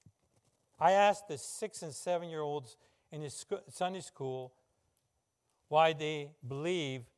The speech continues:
in God's promise of Romans eight, concerning nothing could separate a Christian from God's love. Then their answer obviously was,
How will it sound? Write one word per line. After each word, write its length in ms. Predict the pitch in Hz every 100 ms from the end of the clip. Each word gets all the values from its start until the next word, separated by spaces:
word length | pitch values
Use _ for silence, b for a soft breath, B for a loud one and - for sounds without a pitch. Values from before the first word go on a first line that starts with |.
| _ -
in 140 | 147
God's 340 | 143 151 147 -
promise 480 | - 151 147 139
of 160 | 139 123
Romans 420 | 143 151 135 117 -
eight, 440 | 170 127 - - _ _ _ _ -
concerning 580 | 123 - 170 156 143
nothing 520 | 135 151 - 185 190 180
could 220 | - 151
separate 580 | - 160 151 151 147 147
a 80 | 135
Christian 460 | - 160 147 - 127
from 160 | - 131
God's 320 | 127 135 120
love. 360 | 135 151 117 123
Then 300 | 127 120 123
their 180 | 139 135
answer 260 | 131 120
obviously 380 | 131 127 131
was, 80 | 147